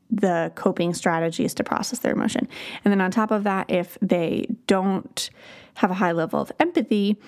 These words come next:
then they wouldn't care that they're using my body. My experience wouldn't matter to them. So that together, coupled with somebody who I feel like I couldn't take, <laughs> which was a whole nother thing. Like, I,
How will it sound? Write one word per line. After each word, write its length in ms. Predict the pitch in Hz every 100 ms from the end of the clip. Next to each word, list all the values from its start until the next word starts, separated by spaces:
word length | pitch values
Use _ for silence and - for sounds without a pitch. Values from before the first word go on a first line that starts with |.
| - - _ -
then 160 | 269 277
they 100 | 254
wouldn't 380 | 247 233 - -
care 800 | - - 269 208 - 208 254 269 - - - _ -
that 120 | 208
they're 140 | 208
using 340 | 196 196 185 185
my 140 | 180
body. 420 | 170 - - 220 - - - -
My 300 | - 208 208
experience 960 | 226 240 - 220 180 160 170 269 254 - - - - -
wouldn't 260 | 202 190 175
matter 420 | 165 120 - -
to 140 | -
them. 300 | - - 233 - - - _ _ _ _ -
So 160 | 214
that 360 | 196 180 233 254
together, 520 | 247 156 - 208 226 - - - _ - -
coupled 280 | 208 202 190
with 120 | 180
somebody 360 | 190 175 170
who 160 | 170 -
I 80 | 170
feel 280 | - 180 170
like 220 | 165 -
I 80 | -
couldn't 480 | - 185 240 -
take, 640 | - - - 240 - - - - - -
<laughs> 400 | - - - -
which 220 | 233 226 220
was 120 | 196
a 100 | 196
whole 320 | - 208 196
nother 320 | 190 175 202
thing. 280 | 196 233 226
Like, 180 | 196 -
I, 520 | 180 180 180 180 180